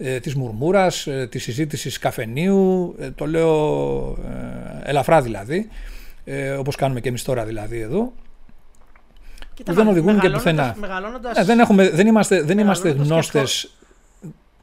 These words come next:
Speaker 1: συγγνώμη Βασίλη, να ολοκληρώσω, δεν είμαστε γνώστες
Speaker 2: Ναι.
Speaker 1: όλων των πτυχών που έχουν,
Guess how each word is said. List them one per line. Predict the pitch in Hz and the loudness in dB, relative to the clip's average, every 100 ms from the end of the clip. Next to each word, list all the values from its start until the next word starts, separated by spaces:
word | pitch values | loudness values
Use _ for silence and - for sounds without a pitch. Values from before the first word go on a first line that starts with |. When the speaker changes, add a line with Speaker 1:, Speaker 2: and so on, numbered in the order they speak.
| _ _ _ 160 - 147 | _ _ _ -20 -20 -10
Speaker 1:
συγγνώμη | - 160 185 | -2 2 2
Βασίλη, | 147 139 165 165 | 4 2 2 0
να | 151 | 0
ολοκληρώσω, | 139 131 131 165 | 0 0 0 0
δεν | 185 220 | 2 2
είμαστε | 233 226 196 | 2 2 2
γνώστες | 175 185 - 156 - | 2 0 0 -2 -4
Speaker 2:
Ναι. | 190 165 | -4 2
Speaker 1:
όλων | 175 160 | 4 4
των | 139 135 | 0 -2
πτυχών | - 139 - 156 143 117 - - - - | -2 -6 4 4 4 0 -10 -20 -20 -12
που | - 139 | -2 2
έχουν, | 147 139 147 139 127 | 2 2 -2 -2 -4